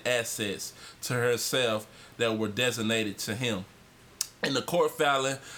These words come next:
a demand letter sent to Bernard's legal representation details that eleven million dollars, five hundred and eighty-five thousand and forty-eight dollars and fifty cents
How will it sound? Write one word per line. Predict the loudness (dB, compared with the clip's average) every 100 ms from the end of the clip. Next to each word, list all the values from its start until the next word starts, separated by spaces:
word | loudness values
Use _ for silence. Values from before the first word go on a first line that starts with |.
| -6
a | 0
demand | 0 2 2 2
letter | 2 0
sent | 0 -2 -2
to | -4
Bernard's | -2 2 2 0 0
legal | -2 0
representation | 0 0 -2 -4 -4 0 0 -2 -4
details | -4 -2 0 0 2
that | 0 0
eleven | 2 0 0 -2
million | -2 -2 0
dollars, | 0 0 -4
five | -2 2 2 0
hundred | -2 -2
and | -2
eighty-five | 0 -2 -2 0 0 0
thousand | 0 0 -2 -8 -10 -12 -12 -12 -16 -18 -20 -8
and | -4 -2
forty-eight | 2 2 2 2 2
dollars | 2 2 0
and | -2
fifty | -2 0
cents | 0 0 0 -4